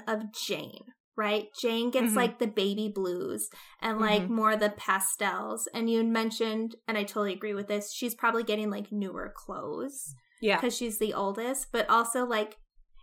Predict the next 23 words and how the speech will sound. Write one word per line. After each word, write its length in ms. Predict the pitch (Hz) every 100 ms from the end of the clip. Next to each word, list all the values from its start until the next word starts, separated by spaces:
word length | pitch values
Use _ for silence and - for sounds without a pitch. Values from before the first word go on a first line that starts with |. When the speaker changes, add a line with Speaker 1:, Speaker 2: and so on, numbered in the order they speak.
| -
Speaker 1:
Jane 320 | - 233 233
is, 140 | 269 277
like, 320 | 269 277 277 359 -
the 120 | 381
sweetheart. 920 | - - 381 403 403 269 240 220 202 247
And 180 | 247
so, 480 | 240 247 233 233 233
Speaker 2:
Yeah. 140 | 208 175
Speaker 1:
you 20 |
know, 120 | 220 226
we're 180 | 220 220
gonna 180 | 226
be 260 | 220 233 208
drawn 500 | 233 220 226 233 254
to 80 | 247
that. 240 | 220 202 247
Lizzie's 420 | 285 294 311 311
kind 240 | 277 269
of 100 | 294
like 280 | 254 262 -
the 100 | 240
black 460 | 220 208 196 208 -
sheep 460 | - - 349 339